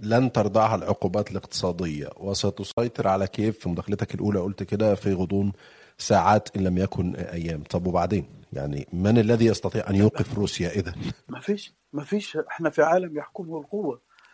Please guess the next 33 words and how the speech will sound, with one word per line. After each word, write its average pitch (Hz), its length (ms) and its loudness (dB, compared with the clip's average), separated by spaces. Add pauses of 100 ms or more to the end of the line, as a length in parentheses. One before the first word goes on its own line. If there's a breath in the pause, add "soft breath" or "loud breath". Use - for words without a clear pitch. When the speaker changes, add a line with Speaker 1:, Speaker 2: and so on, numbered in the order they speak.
(160 soft breath)
Speaker 2:
من 208 200 2
الذي 202 280 2
استطاع 180 480 -2
أن 156 80 -8
يردع 147 400 -6
أمريكا 151 460 -10
عندما 143 360 -8
قررت 139 520 -4
في 120 140 -6
ألفين 147 360 -12
وثلاثة 131 480 -8
أن 117 80 -16
تدخل 143 300 -10
إلى 120 240 -12
العراق؟ 127 480 -4 (380 soft breath)
يعني 180 200 2
إحنا 175 180 -10
كنا 180 280 -2
من، 139 160 -8 (320 soft breath)
أنا 170 220 4
كنت 156 380 -6
ب-، 127 120 -4
أنا 156 380 0
أتذكر 135 520 -10
في 135 300 -12
يوم 147 100 -8
تلتاش، 127 680 -6 (120)
آه، 123 220 -6 (320 soft breath)
أبريل 135 480 -4
ألفين 143 360 -6
وثلاثة 147 540 -4 (260)
كنا، 180 580 0
آه، 139 180 -4